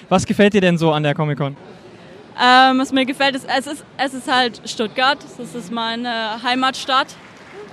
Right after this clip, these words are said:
Speaker 2: <laughs> Und, äh, ja, ich bin auch tatsächlich nur auf der Stuttgarter Comic-Con vertreten im Moment. Und, ähm, ja, ich, ich mag die Leute, ich mag die Künstler. Ich finde, es ist eine super Messe.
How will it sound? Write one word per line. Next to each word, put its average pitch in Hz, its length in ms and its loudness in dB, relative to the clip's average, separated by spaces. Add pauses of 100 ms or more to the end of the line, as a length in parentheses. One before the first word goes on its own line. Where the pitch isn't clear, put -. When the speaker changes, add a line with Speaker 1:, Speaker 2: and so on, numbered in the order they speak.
(160)
Speaker 2:
<laughs> 359 1040 -4
Und, 262 420 0
äh, 247 380 2
ja, 277 220 2
ich 277 80 -4
bin 269 160 -4
auch 254 160 0
tatsächlich 254 480 -6
nur 277 280 0
auf 285 80 -8
der 277 120 -6
Stuttgarter 269 440 -8
Comic-Con 269 480 -8
vertreten 269 440 -6
im 262 100 -8
Moment. 262 460 -8 (480)
Und, 247 400 -4
ähm, 233 540 -2 (160)
ja, 247 220 0
ich, - 180 -14
ich 240 140 -12
mag 262 260 0
die 277 80 -8
Leute, 240 440 0
ich 220 200 -6
mag 240 260 -4
die 233 80 -12
Künstler. 226 680 -4
Ich 220 80 -10
finde, 226 260 -10
es - 80 -18
ist 226 180 -8
eine 220 300 -6
super 220 360 -6
Messe. 214 480 -8